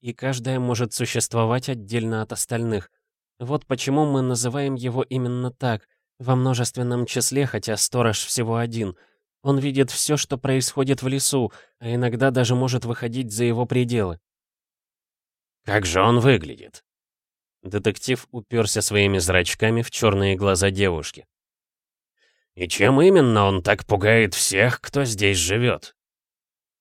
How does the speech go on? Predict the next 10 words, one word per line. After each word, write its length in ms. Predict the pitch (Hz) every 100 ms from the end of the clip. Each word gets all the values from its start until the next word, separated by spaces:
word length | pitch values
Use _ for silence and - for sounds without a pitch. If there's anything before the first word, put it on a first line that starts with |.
| _ _ _ _ _ _ _ _ _ _
Никто 360 | 131 135 - 143
не 120 | 147
знает, 420 | 143 143 120 110
как 200 | - 104
выглядит 460 | 113 107 107 107 -
сторож 480 | - 123 123 -
и 40 | 110
где 220 | 98 117
он 100 | 113
скрывается, 800 | - 113 117 120 131 110 101